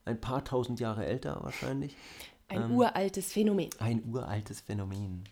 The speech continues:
Speaker 1: Da Urvölker schon von begr-, be-, berichtet. Ähm, ja, ist einfach, einfach, einfach erklärt so. Äh, ich nehme den Wolf als Beispiel, weil der kommt ja jetzt wieder zurück. Vielleicht ist dann dieses, dieses Phänomen wieder ganz gut.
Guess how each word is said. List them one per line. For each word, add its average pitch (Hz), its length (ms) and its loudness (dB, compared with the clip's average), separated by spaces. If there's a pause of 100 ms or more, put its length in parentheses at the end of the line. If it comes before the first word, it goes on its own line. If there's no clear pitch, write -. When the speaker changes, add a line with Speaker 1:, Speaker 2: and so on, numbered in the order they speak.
Speaker 1:
Da 104 180 -12
Urvölker 123 580 -2
schon 110 220 -4
von 107 240 -2
begr-, - 340 -6
be-, 104 160 -2
berichtet. 113 540 -6 (320)
Ähm, 113 220 0 (280)
ja, 156 140 12
ist 190 140 12
einfach, 170 300 6
einfach, 143 440 4 (220)
einfach 214 400 6
erklärt 127 560 4
so. 165 320 4 (200)
Äh, 127 120 4
ich 123 100 2
nehme 139 140 8
den 123 160 6
Wolf 127 240 8
als - 220 0
Beispiel, 135 460 2
weil 117 120 6
der 95 120 6
kommt 135 220 4
ja 127 80 6
jetzt 113 160 2
wieder 110 220 2
zurück. - 320 -4
Vielleicht 104 260 -2
ist - 160 -4
dann 117 300 2
dieses, - 500 -4
dieses 104 240 -8
Phänomen 107 460 0
wieder 107 140 0
ganz 104 200 -2
gut. 135 180 -4